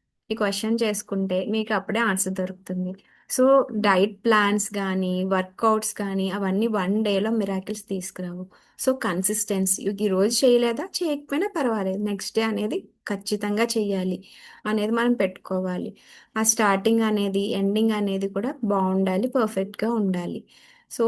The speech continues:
మనం గిల్ట్ ఫీల్ అవ్వకూడదు. ఏదైనా సరే, ఏమైనా ఫుడ్ తిన్నా కూడా, వర్కౌట్ చేయకపోయినా మనం గిల్ట్ ఫీల్ అవ్వకూడదు. So, ఇలాంటివన్నీ కూడా మనకి up and downs ఉంటాయి ప్రతి ఒక్కరికి, లే-, పడతామో లేస్తాము, but ఎలా లేచాము అనేది మనం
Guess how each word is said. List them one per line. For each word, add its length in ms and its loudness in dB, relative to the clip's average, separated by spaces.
మనం 340 4
గిల్ట్ 340 4
ఫీల్ 260 0
అవ్వకూడదు. 440 -2
ఏదైనా 440 2
సరే, 300 -2
ఏమైనా 280 0
ఫుడ్ 320 -4
తిన్నా 400 0
కూడా, 280 0
వర్కౌట్ 480 4
చేయకపోయినా 640 0
మనం 260 -2
గిల్ట్ 280 0
ఫీల్ 260 -2
అవ్వకూడదు. 460 -6
So, 120 0
ఇలాంటివన్నీ 800 2
కూడా 340 -2
మనకి 320 2
up 140 0
and 160 4
downs 280 6
ఉంటాయి 280 2
ప్రతి 260 -2
ఒక్కరికి, 560 -4
లే-, 200 2
పడతామో 520 2
లేస్తాము, 640 0
but 200 -2
ఎలా 240 4
లేచాము 520 2
అనేది 300 -4
మనం 180 2